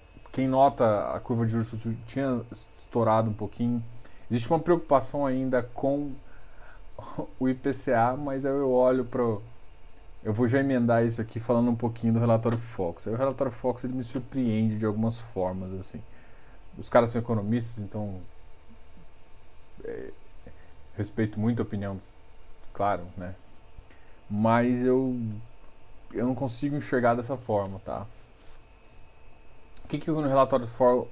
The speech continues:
Focus já mostrou? Mostrou que, ah, a inflação em dois mil e vinte já está maior,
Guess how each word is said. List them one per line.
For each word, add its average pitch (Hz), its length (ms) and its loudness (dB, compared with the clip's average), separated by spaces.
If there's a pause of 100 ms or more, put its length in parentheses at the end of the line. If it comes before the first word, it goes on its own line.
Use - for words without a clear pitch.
(240)
Focus 117 680 0 (460)
já 123 400 8
mostrou? 135 760 -2 (400)
Mostrou 120 600 4 (320)
que, 117 320 2 (100)
ah, 117 380 6 (180)
a 113 360 6
inflação 151 680 2 (1400)
em 127 200 4
dois 117 240 8
mil 117 160 8
e - 20 8
vinte 110 560 0
já 113 320 6
está 143 320 2
maior, 110 460 2